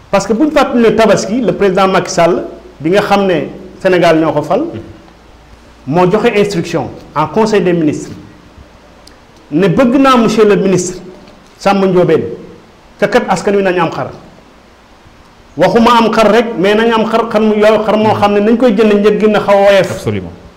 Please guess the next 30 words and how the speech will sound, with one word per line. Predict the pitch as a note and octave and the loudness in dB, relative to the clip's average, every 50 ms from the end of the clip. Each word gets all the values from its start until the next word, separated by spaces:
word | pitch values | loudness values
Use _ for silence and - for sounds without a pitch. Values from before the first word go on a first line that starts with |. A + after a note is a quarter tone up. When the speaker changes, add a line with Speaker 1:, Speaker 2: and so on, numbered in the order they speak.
| - - - - - - - - - _ _ - - _ _ - - | -20 -20 -20 -20 -20 -20 -20 -20 -20 _ _ -20 -20 _ _ -20 -10
Speaker 1:
Rawatina | - D3+ A3 C4 C#4 C#4 C#4 C#4 C4+ C4+ B3+ | -2 0 2 4 4 4 2 2 2 2 2
nga | A#3 A3 G#3+ E3+ - | 2 2 2 0 0
jàppale | - C#4+ C#4 C#4 - - - C4 B3 A#3 A#3+ C#4 D4 - F#3+ | 0 0 0 0 -2 -2 0 2 4 4 4 2 2 -2 -2
ñi | G3 A#3+ | 0 0
nga | C4+ C4+ | 2 2
xamante | C4 - B3 A#3+ A#3 A3+ G#3+ A3 | 2 2 2 2 2 2 0 0
ne | A3+ A3+ | 0 2
ay | G3 G#3 G#3 | 2 4 4
néew | G#3 G#3 G#3 G#3 F#3+ | 4 4 4 4 4
doole | E3 F#3 F#3+ F#3 F3+ F3+ | 4 2 4 4 4 2
ba | D#3+ D#3 G#3+ | 2 2 2
ñooñu | A3 A3 A#3+ B3 A#3+ A#3 A3 A3 | 2 4 4 2 2 2 2 0
ñu | G#3+ | 0
mën | G#3 G#3 G#3 | 0 0 0
a | G3 E3+ | 0 0
jot | F#3 F3 - | -2 -2 -4
ci | F3 | -4
xar | - - E3 C#3 | -4 -4 -4 -4
yi. | B2 G#2 - - G#2 - - - - - - - - - - - - - - - - - - - _ _ - - - - - - - - - - - - - - | -4 -8 -12 -16 -18 -18 -20 -20 -20 -20 -20 -20 -20 -20 -20 -20 -20 -20 -20 -20 -20 -20 -20 -20 _ _ -20 -20 -20 -20 -20 -20 -20 -20 -20 -20 -20 -20 -8 -2
Ca | - C4 | 0 2
noona | C4 C4+ C4 A#3 G#3+ B3+ E4 F#4 - - - - - - - - - - - - _ _ - _ - - _ - - - - - - - - | 4 4 4 4 4 2 0 0 -4 -6 -10 -12 -16 -20 -20 -20 -20 -20 -20 -20 _ _ -20 _ -20 -20 _ -20 -20 -20 -20 -20 -12 -6 -2
la | E3+ F#3+ G3 E3+ | 0 2 2 2
jël | - A3 B3 D4 D#4+ D#4 | 2 4 4 4 2 2
subvention | - - C4 B3 G3 G3+ G#3+ G#3 G3+ G#3 - A#3+ A#3+ | 0 -2 -2 -2 0 0 2 2 2 0 0 -2 -2
pour | A#3 - G#3+ G3 D3+ | -2 -2 -4 -2 0
jàppale | - B3 A#3+ A#3 A#3+ A#3 A#3 | 2 2 2 2 2 0 0
éleveurs | G#3 G3 F#3+ F#3 E3+ F3 F3+ F#3 | 2 0 0 2 2 2 2 2
yi, | G#3 C4 C4+ B3+ | 2 0 -2 -4
subventionné | - - A#3+ A#3+ G#3 G#3 A#3+ G#3+ - - - A3+ A#3+ C4 C4+ C4+ B3 | -4 -2 -2 -2 0 2 2 2 2 0 0 0 2 2 2 0 0
ripaas. | F#3+ G3+ - G#3+ F#3 D3+ - - - - - | -2 -2 0 2 0 0 0 -4 -10 -14 -16